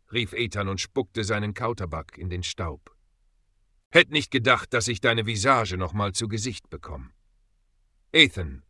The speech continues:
erwiderte Ezekiel knapp und nahm die ausgestreckte Hand des Schürfers. Ethans Griff war fest, seine Hände voller Schwielen vom harten Leben in den Minen.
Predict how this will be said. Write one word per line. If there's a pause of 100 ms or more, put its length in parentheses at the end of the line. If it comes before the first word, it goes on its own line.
(120)
erwiderte
Ezekiel
knapp
und
nahm
die
ausgestreckte
Hand
des
Schürfers. (640)
Ethans
Griff
war
fest,
seine
Hände
voller
Schwielen
vom
harten
Leben
in
den
Minen.